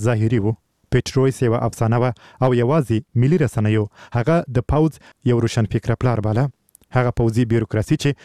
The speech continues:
په ادارو کې پټه وه، هیڅکله هم تر خپرو سویو رسمي بیانونو پورې ونه رسېده چې په نتیجه کې یې د بغاوت ضد ستراتیژۍ د اهمیت په اړه د لوړ پوړو مشرانو رسمي بیانونه پای نه درلود. ډیمسي لیکي، کله چې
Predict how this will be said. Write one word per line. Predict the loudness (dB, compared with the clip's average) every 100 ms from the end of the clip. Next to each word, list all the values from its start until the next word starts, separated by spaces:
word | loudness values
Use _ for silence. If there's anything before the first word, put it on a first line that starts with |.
| -20 -2
په | 0
ادارو | 2 0
کې | 0 -2 -4
پټه | -2 0
وه، | -2 -4 _ -2
هیڅکله | -2 0 -2 0
هم | 0 -2 -4 -10 -4
تر | -2
خپرو | -2 -2 0
سویو | 0 0 0 -2 -2
رسمي | 0 0 0
بیانونو | 2 2 2 0 0
پورې | -2 0
ونه | 0 0
رسېده | -2 -2 -2 0
چې | -2 0
په | 0
نتیجه | 0 -2 -2
کې | 0 0
یې | 0 -6 -20 -4 -2
د | 0
بغاوت | 0 0 -2 -2 -2
ضد | -2 -2
ستراتیژۍ | -2 0 0 0 0 -4 -18 -2
د | 0
اهمیت | 2 2 0 0
په | -2
اړه | -2 -4 _ -4
د | 0 2
لوړ | 0 0
پوړو | 0 0
مشرانو | -2 0 2 0
رسمي | 0 -2 0
بیانونه | 2 2 2 0 -4 -2
پای | 0
نه | 0 0
درلود. | 0 0 0 _ _ _ -4
ډیمسي | 0 0 0
لیکي، | 0 2 0 -2 _ -20 -6
کله | 0 0
چې | 0